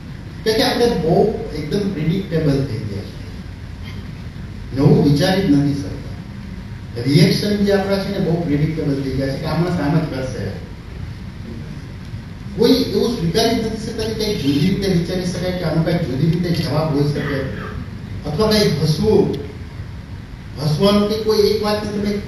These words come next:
કોઈ જુદી રીતે લઈ શકતા હોય, આપણે નથી લઈ શકતા. એક વસ્તુ આપણે એક જ રીતે લઈ શકતા.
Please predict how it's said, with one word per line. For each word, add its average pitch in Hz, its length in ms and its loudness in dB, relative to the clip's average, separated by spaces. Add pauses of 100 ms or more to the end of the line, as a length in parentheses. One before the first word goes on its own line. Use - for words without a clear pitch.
(120)
કોઈ 226 160 4
જુદી 165 320 6
રીતે 220 280 2
લઈ 165 180 4
શકતા 143 340 -4
હોય, - 160 -2
આપણે 214 200 0
નથી 175 280 4
લઈ 139 180 0
શકતા. - 260 -8 (420)
એક 214 180 2
વસ્તુ 214 220 -2
આપણે 208 220 -2
એક 165 200 -4
જ 202 80 -2
રીતે 190 280 -2
લઈ - 180 -2
શકતા. - 280 -10